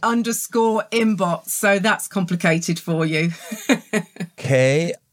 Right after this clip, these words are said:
Speaker 2: underscore.
Speaker 1: K underscore I M B O T on both Instagram and Twitter. Or you can, um, uh, find my articles and videos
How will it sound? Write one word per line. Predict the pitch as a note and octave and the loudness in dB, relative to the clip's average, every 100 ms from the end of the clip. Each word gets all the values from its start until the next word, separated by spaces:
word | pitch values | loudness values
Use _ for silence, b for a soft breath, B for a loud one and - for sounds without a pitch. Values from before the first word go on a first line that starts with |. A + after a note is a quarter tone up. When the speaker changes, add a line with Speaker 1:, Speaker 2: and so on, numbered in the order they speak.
| - | -2
Speaker 2:
underscore. | B2 C#3 C3 B2 - - A#2+ G2+ G2 G#2+ | 2 2 2 0 -2 -2 2 4 4 0
Speaker 1:
K | - A#3 A#3+ B3+ B3+ - | -2 0 2 0 -2 0
underscore | B3+ C4+ - G#3+ G3+ G3+ F#3 - | 0 0 -2 0 2 2 -2 -2
I | A3 A#3+ - | 0 2 0
M | F#3 F3+ F3 E3 _ | 0 0 0 -4 _
B | G3+ G3+ - | 0 2 2
O | F#3+ F#3 | 0 0
T | E3+ G3+ E3+ D3+ C#3+ - | -2 0 0 0 -4 -4
on | F3 E3+ | 0 2
both | E3+ E3 | 2 2
Instagram | G3+ G3 F#3+ F3+ E3+ | 0 0 0 2 2
and | E3+ | 0
Twitter. | A3 G#3 G#3+ F#3+ F3+ B B | 0 0 2 0 -2 B B
Or | - D#4 | -4 0
you | E4 D4+ | -2 -2
can, | C#4+ B3+ B3 | -2 0 2
um, | A#3+ A3+ A3 B B B B - - | 2 0 -2 B B B B -8 -2
uh, | G#3+ | 0
find | G#3 B3 B3 A#3+ | 0 0 0 2
my | A#3 A3 G#3+ G#3+ G3+ - _ | 2 2 0 -2 -6 -12 _
articles | A3+ B3+ B3 C4 - A#3+ A3+ A3 - | 0 0 0 -4 0 2 2 0 -4
and | G#3 F#3 E3 | -4 -4 0
videos | A3+ G#3+ G3+ G3 G3 F#3+ | 0 2 2 2 2 0